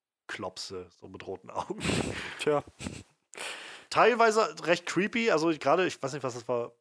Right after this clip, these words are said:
Speaker 1: Völlerei oder so, fand ich, das war schon wirklich wie aus einem Horrorfilm. So irgendwie einfach nur so eine riesen fette Kugel mit so einem riesigen Maul und irgendwie Füßen und Armen dran.
Speaker 2: Hm.
Speaker 1: Ähm,
Speaker 2: Gier mit
Speaker 1: so.
Speaker 2: vier Armen.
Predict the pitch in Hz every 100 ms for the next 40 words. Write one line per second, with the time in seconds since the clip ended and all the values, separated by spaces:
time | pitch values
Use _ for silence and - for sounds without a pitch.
0 | _ - 135 131 117 120 185 196 185 185
1 | 208 170 - - 156 165 - _ - 170
2 | - 165 165 143 147 143 117 107 156 190
3 | - 208 220 220 - _ _ - 147 147
4 | - 123 127 107 - 135 135 131 127 110
5 | 156 160 - 160 - - 170 139 113 113
6 | - - 151 135 123 113 127 117 113 123
7 | - - _ _ 117 117 139 120 113 -
8 | 147 - 135 120 113 113 139 117 101 95
9 | 104 113 - 127 139 135 110 107 101 107
10 | - - 120 147 143 120 - 127 143 143
11 | 127 135 139